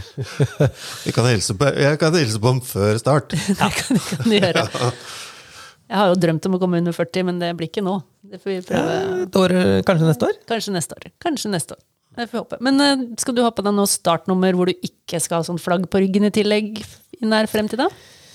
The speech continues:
Speaker 3: Ja, da, øh, vil jeg sikkert kjenne meg litt sånn som det Rikard kjenner seg som, da. Men da, jeg kan jo svare som sånn at jeg har to løp i,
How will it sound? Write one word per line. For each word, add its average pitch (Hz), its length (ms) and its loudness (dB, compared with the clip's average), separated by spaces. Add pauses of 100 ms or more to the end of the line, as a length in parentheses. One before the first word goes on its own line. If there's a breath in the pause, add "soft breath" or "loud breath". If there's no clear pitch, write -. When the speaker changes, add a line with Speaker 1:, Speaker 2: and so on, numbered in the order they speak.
(600 loud breath)
Speaker 3:
Ja, 185 440 4
da, 208 180 4 (260)
øh, 214 560 4 (380)
vil 139 240 2
jeg 113 220 0
sikkert 110 280 -6
kjenne 110 360 0
meg 117 200 0
litt 123 160 -2
sånn 113 160 0
som 127 220 2
det 120 100 4 (340)
Rikard 113 340 -2
kjenner 113 360 0
seg 123 160 2
som, 233 160 0
da. 269 100 0 (100)
Men 175 260 2
da, 160 220 4 (480)
jeg 143 160 2
kan 139 120 2
jo 151 80 2
svare 143 280 2
som 139 120 0
sånn 135 200 2
at 135 200 -2
jeg 143 120 0
har 165 160 2
to 139 200 -2
løp 113 400 2 (180)
i, 127 200 -2